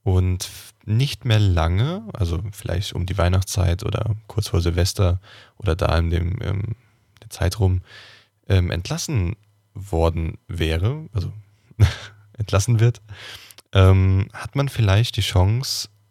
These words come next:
eine frühere Gnaden-, ähm, Erweis zu bekommen und dort halt einfach früher laufen gelassen zu werden. Und das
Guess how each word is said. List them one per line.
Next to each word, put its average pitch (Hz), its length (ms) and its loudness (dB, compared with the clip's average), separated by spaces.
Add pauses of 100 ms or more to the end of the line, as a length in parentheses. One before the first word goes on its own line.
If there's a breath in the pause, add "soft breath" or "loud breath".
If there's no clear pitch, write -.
eine 110 540 2
frühere 127 640 0
Gnaden-, 98 640 2 (480 loud breath)
ähm, 85 540 0
Erweis 87 420 0
zu - 140 -8
bekommen 113 400 0
und 98 240 -4
dort 92 220 0
halt 90 280 0
einfach 92 540 -4
früher 85 460 -2
laufen - 420 -4
gelassen 95 260 -6
zu - 180 -16
werden. 107 320 -6 (880 loud breath)
Und 87 580 -4
das - 440 -14